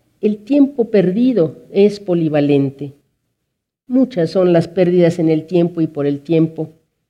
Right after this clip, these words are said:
En primer lugar, el inexorable devenir hace que el tiempo se fugue, se pierda en el pasado, pero no de manera irremediable, pues se recobra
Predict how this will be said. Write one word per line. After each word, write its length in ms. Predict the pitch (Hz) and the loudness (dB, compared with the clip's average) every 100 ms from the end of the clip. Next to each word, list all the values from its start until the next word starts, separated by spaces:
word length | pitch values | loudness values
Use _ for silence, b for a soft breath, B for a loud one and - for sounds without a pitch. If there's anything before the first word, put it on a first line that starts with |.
| _ _ - | _ _ -4
En 140 | 175 | -2
primer 320 | 180 202 208 | 2 2 2
lugar, 580 | 202 180 190 202 - - _ _ | 2 2 2 2 -2 -20 _ _
el 140 | 202 214 | 0 0
inexorable 960 | 214 226 220 214 - 220 226 247 247 202 | 0 0 0 0 0 2 4 2 2 2
devenir 680 | 196 196 220 262 269 - _ _ _ _ | 2 2 2 0 -2 -6 _ _ _ _
hace 320 | 214 254 277 | -2 -2 -2
que 80 | 226 | -2
el 120 | 214 | -2
tiempo 460 | - 220 214 220 214 | 2 2 2 -2 -6
se 200 | - 180 | -4 -6
fugue, 560 | - 226 208 196 196 - _ | -4 -4 -2 -4 -6 -18 _
se 200 | _ 202 | _ -2
pierda 400 | 196 240 240 220 | 2 4 4 4
en 100 | 190 | 2
el 140 | 180 180 | 2 0
pasado, 640 | 170 175 202 196 190 190 - _ _ _ | -2 2 2 2 0 -6 -18 _ _ _
pero 180 | 233 226 | 2 4
no 180 | 285 262 | 4 4
de 100 | 214 | 2
manera 380 | 190 202 196 | 2 0 0
irremediable, 1000 | 196 185 165 156 156 160 175 170 170 165 - _ _ _ _ | 0 0 0 0 0 2 2 2 0 -4 -8 _ _ _ _
pues 140 | 190 185 | -4 -2
se 80 | 190 | 0
recobra 720 | 190 190 233 233 156 151 | 0 0 0 2 0 -4